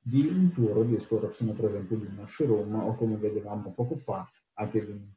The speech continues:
di una, di una catena produttiva. Questi tour sono interattivi, quei puntini che voi vedete, eh,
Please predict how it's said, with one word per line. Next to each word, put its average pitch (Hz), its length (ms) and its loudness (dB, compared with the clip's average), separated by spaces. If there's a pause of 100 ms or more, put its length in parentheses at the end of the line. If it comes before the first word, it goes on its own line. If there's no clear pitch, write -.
di 104 240 -14
una, 101 240 -16
di 107 80 -14
una 104 140 -12
catena 104 300 -2
produttiva. - 760 -14
Questi 127 320 -2
tour 104 340 2
sono - 300 -18
interattivi, - 880 -6 (340)
quei 143 200 4
puntini 107 760 2 (120)
che 110 80 -4
voi 107 180 4
vedete, 101 720 2 (380)
eh, 107 60 -20